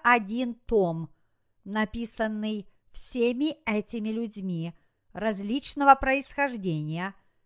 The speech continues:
в течение очень длительного периода времени. И это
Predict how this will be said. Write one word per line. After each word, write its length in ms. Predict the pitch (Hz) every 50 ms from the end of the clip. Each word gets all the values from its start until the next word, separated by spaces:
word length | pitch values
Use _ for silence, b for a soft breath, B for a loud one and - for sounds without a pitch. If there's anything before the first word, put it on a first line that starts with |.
| _ _ _
в 80 | - -
течение 840 | - 226 220 - - 247 240 240 226 226 220 220 220 214 208 - _ _ _ _ _ _ - _ -
очень 680 | - 226 247 285 320 - - - - 311 302 302 262
длительного 760 | 214 214 226 226 226 202 - 233 220 214 214 214 208 214 214
периода 640 | 214 - 226 214 202 214 208 202 202 190 208 208
времени. 720 | 190 190 208 202 190 175 170 165 156 151 151 151 139 139 _ _ _ _ _ _ _ _ _ _ _ _ _ _ _ _ _ _ _ _ _
И 260 | - 214 208 196 - - _
это 680 | - 247 277 294 285 - - 247 240 233 226 226 220 -